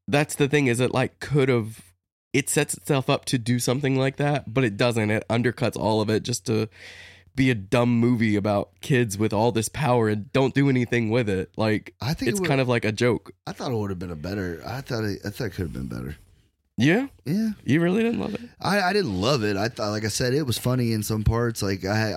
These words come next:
Speaker 2: I, there was some parts where I was laughing a good bit, but, um, like, overall,
Speaker 1: Mm-hmm.
Speaker 2: like, it, I felt like it lacked, 'cause some of it was just, like,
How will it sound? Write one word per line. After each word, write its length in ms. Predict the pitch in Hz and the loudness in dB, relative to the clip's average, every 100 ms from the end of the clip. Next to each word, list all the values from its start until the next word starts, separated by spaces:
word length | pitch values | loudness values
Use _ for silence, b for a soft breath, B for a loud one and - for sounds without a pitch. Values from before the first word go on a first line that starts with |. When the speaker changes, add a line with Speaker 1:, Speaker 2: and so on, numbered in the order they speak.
| 95 | -2
Speaker 2:
I, 40 | |
there 140 | 98 117 | 0 0
was 120 | 107 | -2
some 120 | 107 | -2
parts 280 | 104 104 101 | -2 -2 0
where 80 | 92 | -2
I 60 | 92 | 0
was 160 | 90 | -2
laughing 340 | 85 95 - 90 | -2 -2 -4 -4
a 20 | |
good 200 | 85 80 | -4 -2
bit, 360 | 95 95 76 | -2 -2 -4
but, 220 | 65 85 73 | -4 -4 -2
um, 560 | 82 78 69 60 50 - _ _ _ _ _ - | -4 -4 -6 -10 -14 -20 _ _ _ _ _ -6
like, 180 | 87 | -6
overall, 1000 | 82 98 95 82 85 87 95 95 95 98 - | -2 0 0 0 0 0 0 0 -2 -4 -2
Speaker 1:
Mm-hmm. 420 | 113 110 107 107 _ - | 0 2 0 -4 _ -8
Speaker 2:
like, 200 | 80 76 | -6 -4
it, 340 | 67 87 82 57 | -4 -4 -4 -4
I 140 | 78 | -4
felt 220 | 87 80 67 | -2 -4 -4
like 120 | 71 | -4
it 60 | 65 | -6
lacked, 280 | 73 71 | -6 -6
'cause 160 | - 92 | -4 -2
some 180 | 131 120 | 0 0
of 140 | 98 | 0
it 60 | 85 | -2
was 180 | 82 73 | -4 -6
just, 220 | 80 69 | -6 -6
like, 180 | 62 | -8